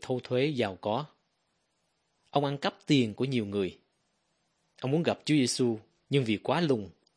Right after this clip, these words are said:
và đám đông quá chen lấn, nên đã tìm cách trèo lên cây mà nhìn xem Chúa.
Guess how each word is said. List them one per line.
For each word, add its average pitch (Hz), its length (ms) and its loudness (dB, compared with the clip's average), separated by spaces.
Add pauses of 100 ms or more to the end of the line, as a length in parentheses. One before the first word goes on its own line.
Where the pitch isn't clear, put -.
(240)
và 98 120 -2
đám 110 260 -2
đông 120 300 -2
quá 170 220 0
chen 131 180 2
lấn, 113 260 -2 (1120)
nên 120 320 0 (220)
đã 113 120 0
tìm 113 260 2
cách - 200 -4
trèo 110 260 2
lên 110 220 -4
cây 107 340 -2 (320)
mà 101 120 -8
nhìn 95 220 -8
xem 101 300 -2
Chúa. 107 240 -8